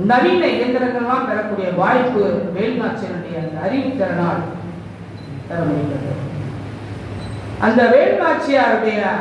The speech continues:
வாழ்க்கையில் பட்ட துயரங்கள் அளவிலா என்றாலும் கூட அவையெல்லாம் துயரங்களாக அவர் எடுத்துக்கொள்ளவில்லை. மாறாக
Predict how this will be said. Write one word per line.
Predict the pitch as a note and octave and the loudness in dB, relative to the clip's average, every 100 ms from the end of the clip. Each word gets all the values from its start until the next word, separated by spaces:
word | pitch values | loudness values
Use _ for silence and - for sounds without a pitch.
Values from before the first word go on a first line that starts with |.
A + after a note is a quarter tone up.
| - - - - D#3 F#3 | -4 -8 -12 -16 -4 2
வாழ்க்கையில் | B3 C#4+ D4+ D4 C#4 C4 B3+ B3 B3+ | 2 2 0 0 0 0 0 -2 -2
பட்ட | B3 - A3 G3 - F#3 G#3 | -4 -4 -2 -2 -2 -4 -2
துயரங்கள் | A#3 C4 C4 B3+ B3 B3 B3 - - F#3+ | 4 4 6 4 2 2 0 -2 -6 -4
அளவிலா | A3 A3 A3 A3 G#3+ | 0 2 2 2 0
என்றாலும் | F#3+ G3 G3 G3 G3+ | 0 2 2 0 -2
கூட | A3+ - - - - - - - - - | 0 0 0 -2 -6 -12 -14 -16 -14 -2
அவையெல்லாம் | F#3+ G#3 G#3+ C#4 B3+ B3+ | 2 2 4 4 4 2
துயரங்களாக | D4 E4 D4+ C4+ B3 B3 | 4 6 6 4 2 2
அவர் | G#3 G3+ | 0 -2
எடுத்துக்கொள்ளவில்லை. | A3+ - - F#3+ - - - - - - - - - - E3+ | -4 -6 -6 -6 -8 -8 -10 -14 -18 -20 -20 -20 -18 -10 0
மாறாக | G3 A3+ G3 F3 | 4 4 4 2